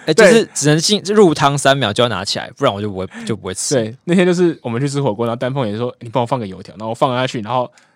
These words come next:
Speaker 2: 然后我后来就说：“嗯，你要吗？”他说：“哦，那我不要了。”
Speaker 1: 因为我好像有，
Speaker 2: <laughs> 因为放太久了。
Speaker 1: 对，因为我好像有说：“哎，帮我放三秒。”但是
Speaker 2: 哦，我没听到三秒，
Speaker 1: 刚好，对，
Speaker 2: 对。
Speaker 1: 他那个环保部刚好没有听到。<laughs> 然后就放上去，
Speaker 2: <laughs>
Speaker 1: 然后
Speaker 2: 不要了。
Speaker 1: <laughs> 三秒之后，我就想说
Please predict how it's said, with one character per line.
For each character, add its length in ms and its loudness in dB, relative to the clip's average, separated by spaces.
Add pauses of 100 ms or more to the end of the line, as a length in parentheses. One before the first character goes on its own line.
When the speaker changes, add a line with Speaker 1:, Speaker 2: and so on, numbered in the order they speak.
(240)
Speaker 2:
然 140 -4
后 140 0
我 80 -8
后 100 -2
来 60 0
就 60 -2
说 160 -8
：“嗯， 60 -6
你 60 -8
要 140 -2
吗？” 140 -8
他 60 -14
说 120 -14
：“哦， 60 -8
那 80 -2
我 100 -8
不 120 -14
要 180 -8
了。” 120 -16 (400)
Speaker 1:
因 80 6
为 40 8
我 160 8
好 80 6
像 160 6
有， 60 8
Speaker 2:
<laughs> 0 -
因 0 -
为 60 6
放 0 -
太 100 4
久 180 0
了。 80 2
Speaker 1:
对， 120 6
因 80 6
为 60 8
我 100 8
好 120 8
像 160 4
有 60 4
说 220 2
：“哎， 60 4
帮 160 4
我 60 4
放 180 0
三 160 0
秒。” 180 -4
但 100 -6
是 60 4
Speaker 2:
哦， 40 8
我 40 8
没 100 4
听 120 0
到 100 0
三 140 4
秒， 40 8
Speaker 1:
刚 20 6
好， 60 4
对， 160 6
Speaker 2:
对。 100 -2
Speaker 1:
他 100 4 (260)
那 140 -8
个 100 2
环 80 -2
保 100 -2
部 60 -2
刚 120 2
好 40 -2
没 80 -4
有 80 -6
听 180 -12
到。 140 -4
<laughs> 60 0 (920)
然 120 2
后 80 -10
就 60 -4
放 100 -2
上 180 2
去， 240 0
Speaker 2:
<laughs> 80 -6
Speaker 1:
然 140 6
后 360 6 (240)
Speaker 2:
不 120 4
要 120 6
了。 240 4 (120)
Speaker 1:
<laughs> 180 2
三 240 0
秒 340 4
之 120 -2
后， 160 4 (460)
我 80 4
就 40 8
想 160 6
说 200 4